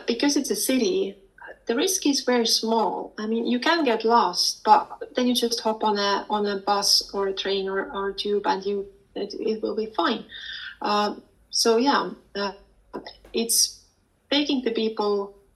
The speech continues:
using the same method as a transport map, but, uh, taking it in the context of walking and showing people that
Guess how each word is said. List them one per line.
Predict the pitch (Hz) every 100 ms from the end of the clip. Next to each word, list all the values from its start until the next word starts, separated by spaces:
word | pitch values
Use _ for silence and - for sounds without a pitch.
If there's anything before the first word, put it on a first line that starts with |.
| _ _ _ _ _ -
using | 226 294 - 302
the | 247
same | 233 220 202
method | 190 190 196 -
as | 190 196 - - - 202
a | 196
transport | - 190 - 101 - - _ _ _ _ _ _
map, | 190 190 226 285 - -
but, | 208 - -
uh, | 202 196 - - -
taking | 214 208 208
it | 196
in | 190
the | 196
context | 196 196 196 185 185 -
of | 190 175 - _ -
walking | 202 196 - - - 175 - - - - -
and | 190 185 180 -
showing | - 220 202 190 180
people | 185 185 185 180
that | 175 - -